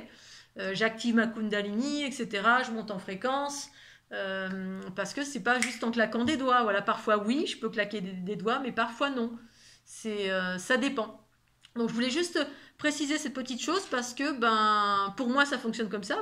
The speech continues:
peut-être pour vous non, pour d'autres, euh, vous êtes connectés à la totalité, ça vous fait rien, bah, tant mieux.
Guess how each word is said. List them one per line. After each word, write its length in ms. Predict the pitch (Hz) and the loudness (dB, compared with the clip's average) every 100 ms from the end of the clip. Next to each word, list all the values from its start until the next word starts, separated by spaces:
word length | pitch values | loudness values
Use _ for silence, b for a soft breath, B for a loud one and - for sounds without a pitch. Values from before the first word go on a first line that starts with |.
| - | -4
peut-être 280 | 220 233 | 0 0
pour 160 | 233 220 | 0 -6
vous 240 | 190 220 | -4 -2
non, 360 | 220 208 208 311 | 0 0 -2 -6
pour 180 | - 202 | -8 -4
d'autres, 360 | 185 240 233 | -2 -2 -2
euh, 160 | 202 196 202 B B - | -6 -6 -8 B B -14
vous 100 | 196 | -12
êtes 80 | 185 | -4
connectés 340 | 233 226 226 | 0 2 2
à 60 | 220 | 2
la 80 | 208 | 2
totalité, 720 | 220 226 220 226 233 233 233 | 2 2 2 0 0 0 2
ça 120 | 226 | -2
vous 120 | 196 | -4
fait 140 | 190 | -4
rien, 200 | 202 208 | -2 -2
bah, 100 | 202 | -4
tant 160 | 180 190 | -4 -2
mieux. 220 | 202 302 | -2 -4